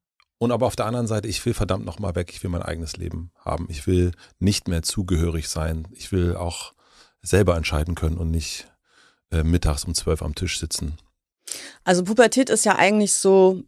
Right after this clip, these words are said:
Speaker 2: der vielleicht einzig echte Anwendungsfall für Dialektik. Also du, ähm, hast sozusagen zwei sich absolut widerstrebende Bewegungen. Das eine ist, wir möchten ganz eng zusammen sein. Das andere ist, ich möchte möglichst weit weg von euch.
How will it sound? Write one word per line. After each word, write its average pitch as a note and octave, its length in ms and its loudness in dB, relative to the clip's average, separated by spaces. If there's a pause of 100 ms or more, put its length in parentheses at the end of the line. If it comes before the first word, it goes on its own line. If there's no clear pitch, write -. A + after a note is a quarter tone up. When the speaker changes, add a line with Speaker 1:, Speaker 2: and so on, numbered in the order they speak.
Speaker 2:
der F3+ 300 6
vielleicht F3+ 340 2
einzig F#3 400 0
echte F3 540 2 (120)
Anwendungsfall E3+ 720 4
für E3+ 160 -4
Dialektik. D#3+ 680 0
Also F3 260 4
du, E3+ 380 6
ähm, E3 480 4 (360)
hast G3 240 4
sozusagen F3 380 2
zwei G3 220 6
sich F3+ 200 -2
absolut F3+ 460 0
widerstrebende F3 1500 2
Bewegungen. C4 720 4
Das F3 160 -2
eine F#3+ 340 0
ist, - 400 -2
wir F3 60 2
möchten E3+ 300 0
ganz D#3+ 200 0
eng E3 200 -2
zusammen G3+ 420 0
sein. A3 280 2
Das F3+ 180 -2
andere F3 400 2
ist, E3+ 240 0
ich E3+ 120 -8
möchte E3+ 240 -2
möglichst G3+ 400 2
weit D#3+ 220 2
weg F3 180 0
von - 220 -8
euch. C#4+ 340 -2